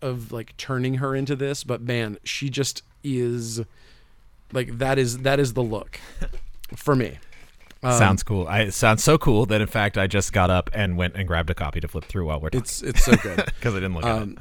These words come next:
Speaker 2: it.
Speaker 1: Home number two is out, and Homesick Pilots trade paperback
Speaker 2: Ooh.
Speaker 1: volume one is out,
Speaker 2: This is
Speaker 1: which
Speaker 2: cool.
Speaker 1: if you've heard us, uh,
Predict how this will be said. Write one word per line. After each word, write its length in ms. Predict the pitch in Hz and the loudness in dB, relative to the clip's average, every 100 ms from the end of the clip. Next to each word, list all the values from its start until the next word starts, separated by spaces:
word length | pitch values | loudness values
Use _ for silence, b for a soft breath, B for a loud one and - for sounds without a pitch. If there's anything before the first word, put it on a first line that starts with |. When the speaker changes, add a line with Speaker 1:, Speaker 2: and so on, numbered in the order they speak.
| - | -16
Speaker 2:
it. 40 | - | -14
Speaker 1:
Home 400 | - 170 180 196 | 2 6 6 6
number 200 | 156 143 | 4 2
two 420 | - 147 147 233 - - - - | 0 0 2 -2 -8 -16 -12 -2
is 220 | 127 113 - | 0 0 -2
out, 420 | 120 151 - - - b b b - | 0 0 0 -6 -12 b b b -2
and 240 | 127 123 113 - | 2 2 -2 0
Homesick 600 | 156 156 147 - 127 - | 4 4 4 0 -6 -8
Pilots 720 | - 175 269 139 - - - - - | -2 2 2 0 -4 -12 -12 -18 -10
trade 280 | - 127 - | -2 -2 0
paperback 520 | 143 170 131 135 135 | 0 4 6 6 4
Speaker 2:
Ooh. 40 | |
Speaker 1:
volume 440 | 127 131 127 113 104 | 2 4 2 0 0
one 240 | 160 175 | 0 0
is 200 | - 110 | -2 -6
out, 340 | - 98 110 - - | -8 -8 -8 -10 -16
Speaker 2:
This 180 | - 107 | -8 0
is 60 | |
Speaker 1:
which 180 | 135 123 | 2 2
Speaker 2:
cool. 100 | 78 | -2
Speaker 1:
if 100 | 139 | -2
you've 220 | 127 120 | -2 -4
heard 220 | - 131 123 | -2 0 0
us, 400 | 113 - - - | 0 -2 -6 -6
uh, 340 | 120 113 107 | -6 -4 -6